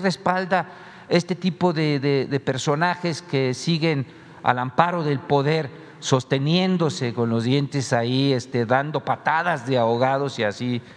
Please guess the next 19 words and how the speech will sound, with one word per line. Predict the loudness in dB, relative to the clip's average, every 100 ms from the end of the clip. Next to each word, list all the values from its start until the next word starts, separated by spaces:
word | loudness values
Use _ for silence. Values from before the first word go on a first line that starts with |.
| -20 -20 -20 -8
se | -4
puede | 0 2 2
decir | 2 0
esta | 0 -2
expresión, | -2 -2 0 0
presidente. | 0 -2 2 2 2 2 0
Me | 0
gustaría | 0 0 0 0 0 0 -4 -20 -20 -16
saber, | 2 4 4 2 0
hay | 0
muchos | 0 -2 -2 0
atletas | 0 2 2 2 -2 0
de | 0
waterpolo, | 0 2 -2 2 4 4 2 0 0
de | 2
nado | 2 0
sincronizado, | -2 -4 0 0 0 0 2 2 0 -2
de | 0 0
natación, | 0 0 -2 0 2 0